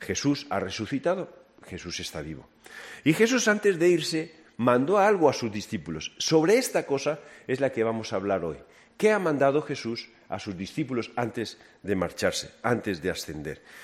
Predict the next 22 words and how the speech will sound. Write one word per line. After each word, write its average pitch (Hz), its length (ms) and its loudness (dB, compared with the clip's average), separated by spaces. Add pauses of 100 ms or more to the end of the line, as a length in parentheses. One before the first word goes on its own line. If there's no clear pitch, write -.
(160)
Y 139 640 8
la 139 140 10
meta 214 220 6
es 165 40 2
muy 147 180 6
grande, 139 400 2
es 127 160 -2
muy 127 260 2
grande. 104 460 0
Eso 151 220 -2
ya 131 160 0
nos 120 200 -2
habla 101 280 2 (240)
de 92 160 -2
cosas 104 420 -2
que 92 280 -2
Dios 113 400 0
espera, 87 420 -6
<laughs> 95 120 -6
espera 98 380 -2
de 92 100 2
nosotros. 87 400 -6